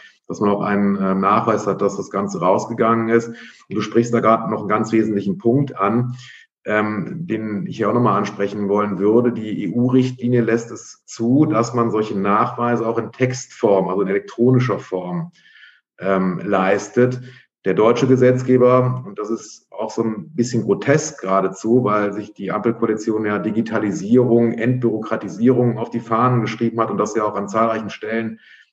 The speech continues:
im Koalitionsvertrag dann hinterlegt hat, die hält nach wie vor am strengen Schriftformerfordernis fest. Also da reicht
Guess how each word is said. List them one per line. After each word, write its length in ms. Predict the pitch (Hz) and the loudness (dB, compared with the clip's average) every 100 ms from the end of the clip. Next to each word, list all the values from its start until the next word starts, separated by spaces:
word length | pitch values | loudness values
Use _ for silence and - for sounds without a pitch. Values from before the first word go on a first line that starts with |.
| _ - | _ -16
im 80 | |
Koalitionsvertrag 960 | 92 104 107 104 123 123 107 110 107 104 | -2 2 4 4 2 2 0 2 2 0
dann 460 | 104 101 101 101 - _ _ _ | -2 -2 -2 -4 -12 _ _ _
hinterlegt 560 | 104 107 101 110 113 - | 0 4 6 6 4 2
hat, 340 | 123 127 - - - - - _ _ _ | 2 2 -2 -12 -20 -20 -20 _ _ _
die 340 | 101 123 147 135 | -4 2 4 6
hält 260 | 139 135 | 4 2
nach 200 | 113 120 | 2 2
wie 80 | 120 | 0
vor 300 | - 113 120 | 0 0 0
am 100 | 110 | -2
strengen 400 | - - 113 120 | -6 -2 2 2
Schriftformerfordernis 1040 | - 120 120 113 113 - 113 110 107 - | 2 0 0 0 -2 0 0 0 -2 -6
fest. 560 | - 123 - - - - | 0 0 0 -8 -20 -12
Also 160 | 98 98 | -8 -2
da 160 | 107 | 0
reicht 540 | 104 110 120 127 - | 2 2 2 -2 -14